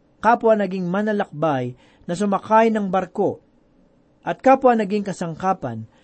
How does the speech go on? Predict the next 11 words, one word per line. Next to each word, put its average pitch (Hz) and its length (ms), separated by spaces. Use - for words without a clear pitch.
upang 220 320
maligtas 185 640
ang 170 140
mga 160 160
taong 165 320
nasa 220 320
panganib 190 560
ng 185 160
pagkalunod 180 800
sa 151 160
dagat. 123 400